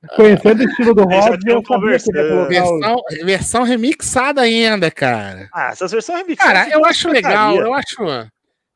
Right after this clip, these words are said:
Speaker 3: eu acho um, um disco legal, mas, é...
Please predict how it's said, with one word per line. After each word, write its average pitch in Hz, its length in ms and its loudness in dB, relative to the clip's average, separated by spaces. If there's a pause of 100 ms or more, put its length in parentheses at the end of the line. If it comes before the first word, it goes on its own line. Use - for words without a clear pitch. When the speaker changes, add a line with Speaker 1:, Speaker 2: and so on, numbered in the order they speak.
(240)
Speaker 3:
eu 180 160 -2
acho 220 280 -4
um, 127 440 -10
um 165 160 -10
disco 165 340 -8
legal, 160 420 0
mas, 233 480 -2 (680)
é... 147 800 2